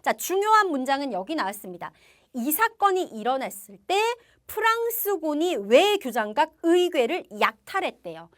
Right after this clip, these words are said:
그럼 여러분들 딱 생각나야지. 아, 흥선대원군이 집권하던 천팔백육십 년대 전쟁이 많았습니다.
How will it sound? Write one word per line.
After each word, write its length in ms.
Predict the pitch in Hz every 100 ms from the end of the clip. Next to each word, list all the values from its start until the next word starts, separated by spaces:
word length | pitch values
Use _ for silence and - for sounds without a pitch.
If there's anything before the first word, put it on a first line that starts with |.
| _
그럼 220 | - 453
여러분들 340 | 403 233 254 262
딱 140 | 285
생각나야지. 520 | - 330 330 277 185 -
아, 840 | 208 240 269 277 226 185 160 160 _ _ - _ _
흥선대원군이 1000 | - 480 480 480 466 427 381 330 311 294
집권하던 580 | 285 - 247 226 208 311
천팔백육십 840 | 339 370 359 330 269 190 - 320
년대 400 | 339 196 180 220
전쟁이 400 | 180 196 185 196
많았습니다. 560 | 359 415 - 247 185